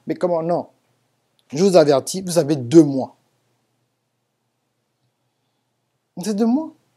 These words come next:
Ah, mais même pas deux mois. Ah non, les gens, ah, mais non, ça passe vite. Ah, ben oui, vous avez, <laughs> vous avez six semaines. C'est à vous de voir. Préparez-vous, faites ce que vous avez à faire. Vendredi, on appelle ça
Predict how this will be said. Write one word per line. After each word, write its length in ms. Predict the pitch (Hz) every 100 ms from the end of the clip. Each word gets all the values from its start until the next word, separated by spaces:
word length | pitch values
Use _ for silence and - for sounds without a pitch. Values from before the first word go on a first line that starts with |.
| _ _ _ _ -
Ah, 80 |
mais 100 | 165
même 220 | 156 208 220
pas 100 | 190
deux 120 | 180
mois. 260 | 190 156 151
Ah 160 | 185
non, 140 | 202 185
les 100 | 165
gens, 280 | 165 147 -
ah, 160 | 214
mais 100 | 190
non, 180 | 160 214
ça 120 | -
passe 220 | 165 165 147
vite. 300 | 247 - - _ _ _ _ _ _ _ _ -
Ah, 180 | - -
ben 200 | 120 120
oui, 140 | 196
vous 160 | 202 131
avez, 340 | 123 131 - -
<laughs> 200 | 156 - _ _ _ _
vous 100 | 170
avez 120 | 156
six 160 | 156 165
semaines. 420 | - 120 165 190 - _ _ _ _ _ _ _ _ _ _ _ _ - _
C'est 180 | - 180
à 40 |
vous 120 | 190
de 60 | 196
voir. 380 | 147 190 135 - _ _ _ _ _
Préparez-vous, 800 | - 160 - 160 180 160 185 - _ _ _
faites 260 | - 208
ce 80 | 208
que 60 | 175
vous 60 |
avez 160 | 160 156
à 100 | 139
faire. 440 | - 156 117 113 _ _ _ _ _ _ _ -
Vendredi, 680 | 151 151 156 147 170 220 - _ _ _ _ _ _ _ _ -
on 80 | 156
appelle 300 | 135 160 147
ça 400 | - 143 151